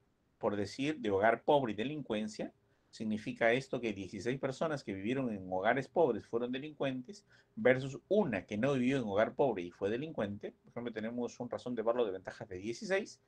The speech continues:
Entonces podríamos decir que cada persona que es pobre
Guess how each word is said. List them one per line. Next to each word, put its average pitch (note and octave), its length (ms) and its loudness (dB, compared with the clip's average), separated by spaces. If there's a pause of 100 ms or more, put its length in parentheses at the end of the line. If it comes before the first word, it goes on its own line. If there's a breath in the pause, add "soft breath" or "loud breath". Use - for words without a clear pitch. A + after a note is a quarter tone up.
(260 soft breath)
Entonces D#3+ 300 -6
podríamos D#3 640 4
decir D3 320 -6
que G2 160 -8
cada G#2+ 340 -2
persona B2 640 -2 (320 soft breath)
que G2 320 -4
es G#2 140 -8
pobre A#2+ 500 4